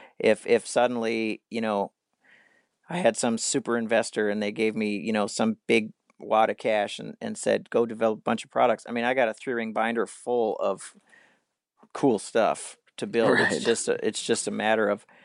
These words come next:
Speaker 1: um, picking the right ones and doing it in a way that, you know, you can, you can, f-, you can f-, um, finance it, uh, you know, sort of internally from existing product sales. And that's, that's tough to do.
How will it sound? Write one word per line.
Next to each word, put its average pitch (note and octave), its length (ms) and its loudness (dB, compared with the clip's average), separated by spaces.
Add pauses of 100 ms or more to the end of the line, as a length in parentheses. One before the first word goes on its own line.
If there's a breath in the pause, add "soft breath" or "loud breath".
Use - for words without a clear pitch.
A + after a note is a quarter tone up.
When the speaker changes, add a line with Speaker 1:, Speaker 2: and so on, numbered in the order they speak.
(320 soft breath)
Speaker 1:
um, G2+ 380 2 (360)
picking D3+ 240 2
the B2 100 -2
right B2 260 2
ones A#2+ 420 -6
and A2 260 -6
doing A#2 240 0
it A2 160 -2
in A#2 80 -4
a A2 80 -4
way G#2+ 300 0
that, G#2+ 240 0 (920)
you C3 140 0
know, G#2 220 0
you G#2+ 220 -2
can, G#2 300 0
you - 120 -4
can, G#2 200 0
f-, - 240 -6 (320)
you G2+ 140 0
can G#2 160 0
f-, - 300 -8
um, F2+ 260 2
finance A2+ 540 0
it, G#2 200 0 (600 soft breath)
uh, G2 300 4
you A#2 140 -2
know, G#2+ 100 -2
sort A#2+ 260 2
of G2+ 80 -2
internally G#2+ 580 -2
from G#2 240 -4
existing A2 500 -4
product A2 340 0
sales. - 460 -2
And - 220 -2
that's, - 260 4
that's - 280 0
tough - 240 2
to A2 100 -10
do. G#2+ 200 0